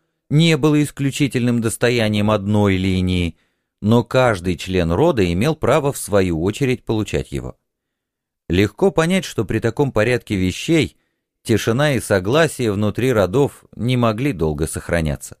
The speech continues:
Связь между членами общества была только чисто родовая и слабела тем более, отношения становились тем неопределённее, чем в отдалённейших степенях родства находился старшина к остальным членам рода.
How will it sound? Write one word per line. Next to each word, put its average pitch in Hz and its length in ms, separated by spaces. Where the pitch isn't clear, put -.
Связь 180 440
между 139 360
членами 143 460
общества 135 540
была 131 280
только 123 280
чисто 139 400
родовая 113 680
и 143 120
слабела 139 600
тем 117 300
более, 160 460
отношения 123 760
становились 113 640
тем 104 220
неопределённее, 104 1160
чем 139 260
в 123 60
отдалённейших 127 880
степенях 117 580
родства 127 520
находился 113 580
старшина 113 720
к - 80
остальным 123 640
членам 107 440
рода. 69 300